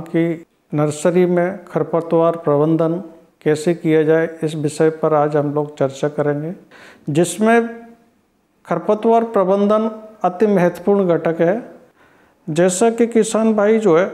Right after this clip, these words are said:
नर्सरी डालते हैं और जब नर्सरी जो है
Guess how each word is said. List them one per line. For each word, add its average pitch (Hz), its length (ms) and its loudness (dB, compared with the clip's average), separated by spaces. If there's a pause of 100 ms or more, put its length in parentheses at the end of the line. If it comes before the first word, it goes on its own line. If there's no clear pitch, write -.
(960)
नर्सरी 208 840 2 (140)
डालते 170 420 0
हैं 202 440 -2 (760)
और 156 240 2 (600)
जब 180 260 0
नर्सरी 175 640 2
जो 190 180 4
है 180 320 0